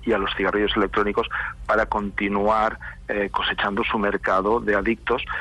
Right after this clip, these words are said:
que desgraciadamente muchos de ellos, aproximadamente el cincuenta por ciento,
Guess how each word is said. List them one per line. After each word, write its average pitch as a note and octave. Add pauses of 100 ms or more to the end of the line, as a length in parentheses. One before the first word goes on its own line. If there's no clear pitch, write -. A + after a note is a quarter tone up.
(440)
que G#2+
desgraciadamente G#2+
muchos G2+
de A2
ellos, F#2
aproximadamente G2+
el -
cincuenta F#2+
por F#2+
ciento, F#2+